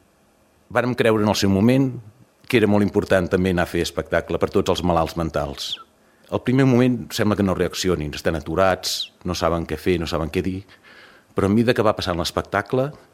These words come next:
els hi veus una rialla, un gest, un voler riure i no poden. I per això, any rere any, si podem, nosaltres anem cap allà, a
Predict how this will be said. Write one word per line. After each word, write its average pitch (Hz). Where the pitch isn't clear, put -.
els 92
hi 95
veus 85
una 110
rialla, 87
un 101
gest, 87
un 107
voler 107
riure 107
i 92
no 95
poden. 82
I 104
per 104
això, 117
any 110
rere 101
any, 107
si -
podem, 113
nosaltres 101
anem 92
cap 90
allà, 98
a 98